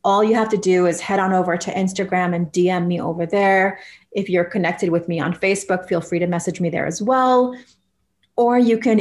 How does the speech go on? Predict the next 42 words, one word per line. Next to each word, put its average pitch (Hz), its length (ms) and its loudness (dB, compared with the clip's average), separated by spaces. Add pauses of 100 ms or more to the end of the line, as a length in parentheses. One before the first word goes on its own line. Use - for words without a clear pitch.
email 202 720 2
me 196 560 2
at 185 260 -2
info 196 380 -2
at 185 80 -2
elena 175 320 0
lipson 170 400 -2
dot - 320 -4
com. 226 580 2 (280)
I 202 120 0
read 202 220 2
all 190 140 0
my 185 120 2
emails, 175 540 0
so - 160 -6
there's 175 180 0
not 175 160 -4
gonna 180 140 -4
be 170 100 -6
anyone 175 240 -2
else 170 240 -6
reading 156 220 -4
them. 110 180 -4
So 175 440 0 (260)
if 185 100 -8
you 214 80 0
just 190 140 -2
wanted 190 160 0
to 180 100 0
share 185 600 2
your 170 180 0
experience 170 560 -4
of 160 60 -8
the - 80 -8
podcast, 262 920 -2 (380)
maybe 180 280 0
share 170 320 -2
any 165 220 -4
ideas 226 640 0
or 277 80 -2
whatever, 311 400 0
reflections, 214 1040 -2